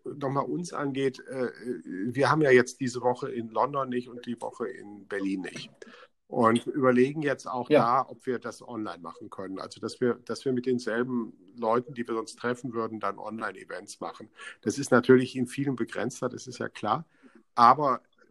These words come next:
Speaker 1: wenn man's jetzt mal rein inhaltlich nimmt, dann, äh, dann ist vielleicht genauso viel möglich. Also wenn wir jetzt zu,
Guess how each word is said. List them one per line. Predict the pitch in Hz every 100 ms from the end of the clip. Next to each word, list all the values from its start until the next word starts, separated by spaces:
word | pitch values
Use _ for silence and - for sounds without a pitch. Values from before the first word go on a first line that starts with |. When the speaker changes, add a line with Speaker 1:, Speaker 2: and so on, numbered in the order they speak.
| _
Speaker 1:
wenn | 123
man's | 123 120
jetzt | 123 -
mal | 117
rein | 98 98 92
inhaltlich | 135 165 156 98 85 90 -
nimmt, | 90 82 82 - _ -
dann, | 110 113 117
äh, | 76 117 120 113 -
dann | 110 113 127 _ 127 -
ist | - 185 -
vielleicht | 139 113 117
genauso | 143 123 156 110
viel | -
möglich. | 85 - - - - - _ _ _ _ - _ _ _ _ _ _ _
Also | - 110 104 107
wenn | 120
wir | 135
jetzt | 123
zu, | -